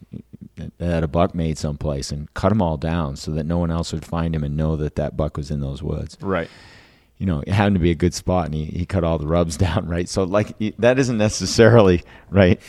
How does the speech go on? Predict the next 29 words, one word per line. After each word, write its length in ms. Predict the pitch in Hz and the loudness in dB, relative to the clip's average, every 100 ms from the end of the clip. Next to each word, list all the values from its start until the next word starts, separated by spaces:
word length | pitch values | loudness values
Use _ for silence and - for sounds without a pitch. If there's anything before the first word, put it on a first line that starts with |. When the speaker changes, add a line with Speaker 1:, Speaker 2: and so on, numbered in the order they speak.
| - | -8
Speaker 1:
you 40 | 90 | -4
know, 160 | 87 - - - - | -2 -4 -14 -20 -20
<laughs> 400 | - - - _ | -20 -20 -20 _
it 140 | 110 123 | -4 -2
isn't 180 | 120 113 | 0 0
necessarily, 880 | 113 - 107 104 107 95 87 - 82 | 0 0 4 6 6 4 0 -4 -8
um, 260 | 85 82 | -6 -2
what 140 | 90 76 | 0 2
you, 180 | 87 - | 0 0
the 180 | 80 87 | -2 -4
extreme 520 | - - 107 104 92 | -6 0 2 4 2
you 80 | 82 | 2
have 240 | 95 90 | 2 0
to 80 | 80 | 0
go 240 | 90 95 | 4 4
to. 240 | - 80 78 | 4 0 0
But 240 | 85 - | 0 0
if 140 | 87 | 0
you're 100 | 101 113 | 2 4
out 120 | 107 | 2
on 100 | 90 | 0
public 400 | 95 85 80 - | 0 0 -2 -2
land 400 | 98 123 107 85 | 0 2 0 0
and, 160 | 82 - - - | -4 -8 -20 -10
and 160 | 87 87 | -6 -4
you're 80 | 80 | -4
tracking, 580 | - 92 95 - 80 78 | -2 2 2 0 -8 -8
and, 320 | 80 82 76 - | -10 -10 -12 -8
um, 380 | 85 82 80 | -4 -4 -4